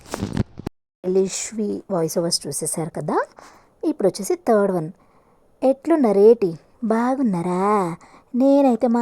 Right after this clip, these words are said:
ఆంధ్ర భాషలోకి వచ్చేసినాను. ఇక్కడ చూడండి, మార్నింగ్ లేసినాను. లేచిన తర్వాతకి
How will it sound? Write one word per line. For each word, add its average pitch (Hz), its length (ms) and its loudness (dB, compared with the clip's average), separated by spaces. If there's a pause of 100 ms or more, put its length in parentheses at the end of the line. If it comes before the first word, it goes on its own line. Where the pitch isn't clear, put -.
ఆంధ్ర 220 160 -2
భాషలోకి 196 460 -4
వచ్చేసినాను. 180 840 -4 (600)
ఇక్కడ 285 280 -4 (120)
చూడండి, 240 460 0
మార్నింగ్ 220 480 -2
లేసినాను. 190 720 -2 (600)
లేచిన 254 420 0
తర్వాతకి 185 680 -6